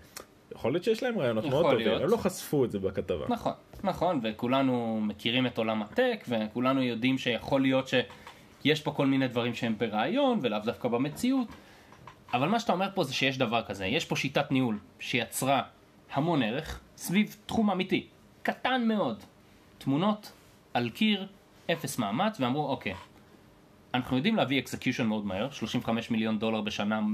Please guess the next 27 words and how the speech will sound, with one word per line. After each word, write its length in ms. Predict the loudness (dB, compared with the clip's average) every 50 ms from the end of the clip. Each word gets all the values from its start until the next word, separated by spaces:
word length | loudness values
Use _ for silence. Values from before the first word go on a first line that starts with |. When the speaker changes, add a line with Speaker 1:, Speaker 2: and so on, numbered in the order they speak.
| -2 -2 -2
Speaker 2:
מעידים 480 | 0 0 0 0 2 0 0 0 0
על 100 | -2 -4
זה, 140 | -6 -6 -6 -8 -8 -16 -20 -20 -20 -20 -20 -20 -20 -20 -20 -20 -20 -20 -20 -20 -20 -20 -20 -20 -20 -20 -20 -20 -20 -20 -20 -20 -20 -20 -20 -20 -20 -20 -20 -20 -20 -20 -20 -20 -20 -20 -20 -18 -8 -2
בוא 120 | -2 0
נתרחב." 420 | 0 0 -2 -2 -4 -2 -4 -6 -6 -8 -16 -20 -20 -20 -20 -20 -20 -20 -20 -20 -20 -12 -8
וכשאני 240 | -4 -2 0 0 2
אומר 160 | 0 0 0
נתרחב, 520 | -2 -2 -4 -4 -6 0 2 2 2 2 0 -10 -14 -16 -18 -20 -20 -20 -20 -4
זה 120 | -2 0
מבחינת 400 | 0 0 -2 -2 0 0 0 0
שוק, 400 | 2 0 0 0 -2 -10 -20 -20 -20 -20 -20 -6 0
נלך 260 | 0 2 2 2 0
רוחבית. 640 | -2 -4 -4 -2 -2 0 0 0 0 -2 -8 -18 -20 -20 -20 -20 -20 -20 -20 -20 -20 -10 -4
יש 160 | -4 -4 -2
פה 100 | -2 -6
תחום 340 | -6 -4 -2 0 2 2 2
שלם 520 | 2 2 0 2 2 2 0 0 -2 -4 -6 -8 -10
שבו 380 | -10 -4 -4 -4 -2 2 2 2
האקסקיושן 600 | 2 0 -2 -4 -6 -2 0 -2 0 0 0 0
שלנו 320 | 0 0 0 -2 -2 -2
יכול 240 | -2 0 0 0 0
לבוא 180 | 0 0 0 -2
לידי 200 | 0 0 0 0
ביטוי, 300 | -2 -2 -2 0 -2 -2
יכול 200 | 0 0 0 0
להביא 300 | 0 0 0 -2 -2 0
ערך, 400 | -2 -2 -2 -4 -6 -6 -12 -14